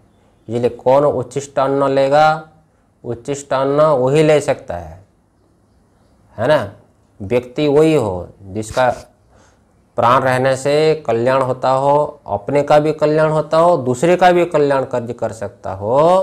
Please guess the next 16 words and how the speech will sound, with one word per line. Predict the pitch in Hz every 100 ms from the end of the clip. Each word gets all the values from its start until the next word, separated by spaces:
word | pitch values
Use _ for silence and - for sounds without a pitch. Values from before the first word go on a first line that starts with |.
| 196 - _ _ _ _ _ _ -
और, | 113 117 120 127 - -
और | 117 - 131
उसका | 139 - 160
यदि | 165 165 180
अंतिम | 175 - 135 143 175 180
समय | 180 170
आता | 147 135 - 117
हो, | 87 85 101 _ _ _ _ _ _ _ _ -
अन्न | 117 131
न | 143 139 139
लेने | 143 143
पर | 143 151
प्राण | - - 127 139
छूट | 139 170
जाता | 170 151 - 101
हो, | 87 87